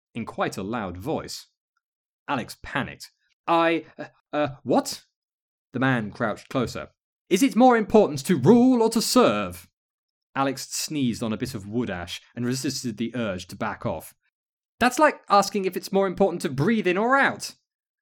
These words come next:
"Then do you rule a master through servitude or serve a follower through leadership?" "E-, either. It doesn't matter. Do whatever is needed."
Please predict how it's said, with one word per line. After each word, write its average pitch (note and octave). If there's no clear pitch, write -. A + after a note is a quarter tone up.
"Then G3
do B3+
you A#3
rule G3+
a F3
master F#3
through F#3+
servitude F#3+
or D3+
serve G#3
a F#3+
follower E3
through F3
leadership?" C#3+
"E-, F2+
either. C#4+
It -
doesn't D#4
matter. F3
Do D4
whatever C#4+
is A3+
needed." G#3+